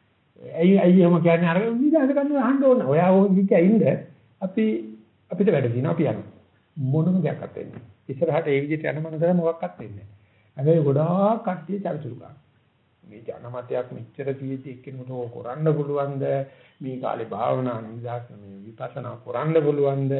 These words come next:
සංකර නේද ලෝකේ? බයලජ්ජ නැති වෙලා නේද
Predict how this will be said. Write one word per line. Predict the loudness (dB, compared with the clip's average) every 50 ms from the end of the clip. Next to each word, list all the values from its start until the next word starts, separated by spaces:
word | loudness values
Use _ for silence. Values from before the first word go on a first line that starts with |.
| 0 -2 -2 -6 -10 -14 -20 -20 -20 _ _ -20
සංකර | -18 -14 -12 -10 -10 -10 -8 -8 -6 -6 -6
නේද | -2 0 2 2 2 2 2
ලෝකේ? | 2 2 0 0 -2 -4 -6 -8 -6 -6 -6 -8 -10 -14 -18
බයලජ්ජ | -16 -14 -12 -10 -10 -10 -10 -10 -12
නැති | -12 -12 -12 -10 -6 -2
වෙලා | 0 0 2 0 0
නේද | -2 0 0 2 4